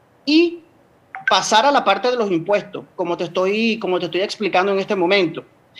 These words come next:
Em, un tema fundamental que nosotros hemos planteado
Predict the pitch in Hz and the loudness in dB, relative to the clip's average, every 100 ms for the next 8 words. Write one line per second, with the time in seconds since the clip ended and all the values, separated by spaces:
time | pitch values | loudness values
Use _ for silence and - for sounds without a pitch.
0 | - _ _ - 214 214 214 214 202 202 | -20 _ _ 2 4 6 4 4 2 0
1 | 202 196 _ - 226 254 302 311 320 277 | -2 -6 _ -6 -4 -2 0 0 0 0
2 | 226 220 220 208 208 196 190 - 240 247 | 0 0 2 0 0 -4 -6 -8 -4 -2
3 | 254 254 247 240 220 160 175 | -4 -4 -4 2 2 2 0